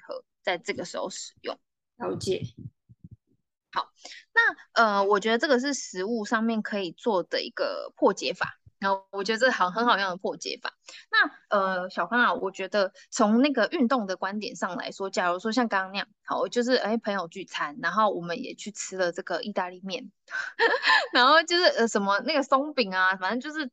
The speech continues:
Speaker 1: 甜点蛋糕，大家都点一轮，然后大家一起这样share吃，然后试吃一下嘛，看看，哎，这家店的口味怎么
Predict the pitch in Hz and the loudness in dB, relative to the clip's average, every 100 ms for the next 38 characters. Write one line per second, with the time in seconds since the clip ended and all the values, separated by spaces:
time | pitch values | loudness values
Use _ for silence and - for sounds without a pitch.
0 | - 233 220 226 185 226 214 214 220 208 | -4 0 0 0 0 0 0 4 4 2
1 | 214 180 170 196 170 175 185 220 196 220 | -2 -8 -8 -10 -8 -6 -2 2 2 0
2 | 165 196 208 - 214 175 170 - 180 202 | -6 -6 -6 -6 -4 -4 -6 -8 -4 -4
3 | 214 240 196 - 170 208 165 - 208 202 | -4 -8 -10 -10 -8 -6 -8 -6 0 2
4 | 208 214 220 196 170 214 175 - 160 180 | 2 -2 -6 -6 -6 -8 -8 -8 -4 -4
5 | - | -6